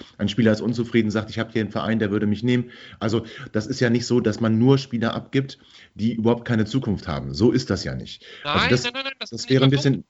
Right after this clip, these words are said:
Speaker 1: das wäre ein bisschen, ja, aber das hast du gerade so skizziert.
Speaker 2: Mein, nein, nein, mein Punkt ist ein anderer. Mein Punkt ist zu glauben, dass alle Spieler, die man holt, und das ist ja das, was uns verkauft wird, bei all den Spielern, die Hans eben gerade aufgezählt hat, und da sind ja noch einige mehr, die wir hätten aufzählen können,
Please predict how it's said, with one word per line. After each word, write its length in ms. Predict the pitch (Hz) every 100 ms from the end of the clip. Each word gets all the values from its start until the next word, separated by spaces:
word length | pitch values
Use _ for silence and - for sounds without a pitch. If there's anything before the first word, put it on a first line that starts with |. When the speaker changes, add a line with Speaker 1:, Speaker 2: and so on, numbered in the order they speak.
| _
Speaker 1:
das 160 | 113 123
wäre 100 | 123
ein 40 |
bisschen, 160 | 127 127
ja, 80 |
aber 80 | 131
das 80 | 113
hast 160 | 139 139
du 40 |
gerade 280 | 120 139 135
so 200 | 123 -
skizziert. 400 | - 220 208 101
Speaker 2:
Mein, 80 | 339
nein, 80 | 330
nein, 80 |
mein 120 | 190 185
Punkt 180 | 277
ist 140 | 262 262
ein 60 |
anderer. 240 | 302 - 180
Mein 160 | 185
Punkt 280 | - 277 -
ist 200 | 180 -
zu 160 | - 196
glauben, 580 | 220 233 294 240 151 -
dass 180 | 156 -
alle 280 | 247 285 302
Spieler, 380 | - 254 247
die 140 | 220 220
man 200 | 226 208
holt, 460 | 196 185 151 - - - - - - _ _ _ _
und 160 | 185 190
das 160 | 190
ist 180 | 233 -
ja 140 | 175
das, 200 | - 165
was 120 | 165 170
uns 160 | 190
verkauft 500 | - - 262 247 -
wird, 160 | - -
bei 80 | -
all 160 | 196
den 120 | 262 247
Spielern, 280 | - 220
die 160 | 185 175
Hans 220 | 196 226
eben 220 | - 202 208
gerade 220 | 190 196
aufgezählt 560 | - - - - -
hat, 100 | 190
und 80 | 180
da 60 | 180
sind 140 | 190
ja 60 | 185
noch 100 | 170
einige 320 | 202 190 175
mehr, 160 | 175 180
die 120 | 175
wir 80 | 165
hätten 120 | 170
aufzählen 420 | - 151 - 156
können, 220 | - 117